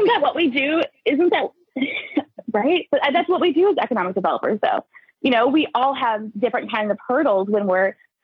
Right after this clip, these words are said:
you know, working on projects or really just trying to find projects. There's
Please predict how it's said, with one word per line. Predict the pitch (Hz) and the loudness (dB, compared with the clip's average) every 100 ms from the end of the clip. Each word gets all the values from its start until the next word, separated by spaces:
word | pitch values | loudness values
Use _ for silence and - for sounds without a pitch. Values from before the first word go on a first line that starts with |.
| _ | _
you | 285 | 2
know, | 226 | 2
working | 208 208 226 | 2 0 0
on | 240 240 | -2 0
projects | 247 311 233 - - - | 0 2 0 -2 -4 -2
or | 190 175 156 | 0 0 0
really | 202 277 359 | 2 4 4
just | 214 - | 2 -2
trying | 233 240 | 0 0
to | 269 | 0
find | 180 226 302 | 0 0 0
projects. | 208 190 - - | -2 -4 -6 -2
There's | 427 | -2